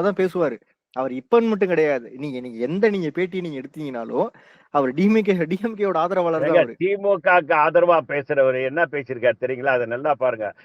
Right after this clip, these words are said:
Speaker 2: "அண்ணாக்கு நாங்க வீடு வாங்கி கொடுத்தோம், எங்க ஃபேமிலியில அண்ணா கடைசி வரைக்கும் வாடகை வீட்டுல இருந்தே இறந்து போனாரு." எதையாவது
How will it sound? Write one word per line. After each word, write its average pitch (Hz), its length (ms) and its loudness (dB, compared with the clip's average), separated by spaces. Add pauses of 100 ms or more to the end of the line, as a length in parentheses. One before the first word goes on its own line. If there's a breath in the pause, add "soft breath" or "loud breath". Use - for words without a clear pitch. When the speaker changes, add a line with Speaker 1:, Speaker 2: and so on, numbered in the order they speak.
(140)
Speaker 2:
"அண்ணாக்கு 160 460 2
நாங்க 147 360 2
வீடு 160 240 0
வாங்கி 135 220 2
கொடுத்தோம், 123 360 0
எங்க 123 220 0
ஃபேமிலியில 139 560 0
அண்ணா 139 240 -2
கடைசி 123 360 -4
வரைக்கும் 147 260 0
வாடகை 143 360 2
வீட்டுல 135 260 -4
இருந்தே 143 180 2
இறந்து 127 240 0
போனாரு." 113 400 -4 (640)
எதையாவது 165 440 6